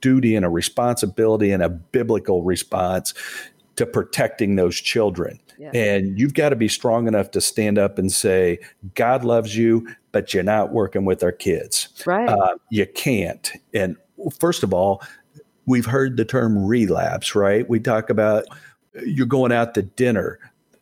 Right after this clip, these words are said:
Speaker 1: Somebody orders a bottle of wine and you're having dinner with somebody you don't know. And it turns out they're an alcoholic. And the next thing you know, you've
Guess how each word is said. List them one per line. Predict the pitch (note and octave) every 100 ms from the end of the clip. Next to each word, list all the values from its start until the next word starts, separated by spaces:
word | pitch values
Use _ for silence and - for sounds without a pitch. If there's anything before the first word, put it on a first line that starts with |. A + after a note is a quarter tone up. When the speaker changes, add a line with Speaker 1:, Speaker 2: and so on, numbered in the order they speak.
| - G3
Speaker 1:
Somebody | - D3 C3 A2 G#2 G2+ -
orders | B2+ A2+ G#2
a |
bottle | F#2 A#2+ A2+ A2
of | F#2+
wine | G#2 B2+ A2 G#2 A2+ A2
and | G#2 G2
you're | F#2+
having | G#2 A#2 G#2+ F2+
dinner | A#2 B2+
with | G2
somebody | - G2 G2
you | F#2+ A2
don't | G#2+ G2 E2
know. | G2+ A#2 B2+ A2 G2 G2+ - - _ -
And | G2+ F#2 -
it | C3
turns | E3 D3 G#2+
out | C3 D3+ A#2+ A#2+
they're | A#2+
an | C3
alcoholic. | C3+ C3+ C3+ C#3 D#3 B2+ F#2+ - - A2
And | G#2 G2+
the |
next | A#2+ C#3+ -
thing | C3+ A2+
you | A2+
know, | A2+ C3+ C#3+
you've | A#2+ A2 C3 A#2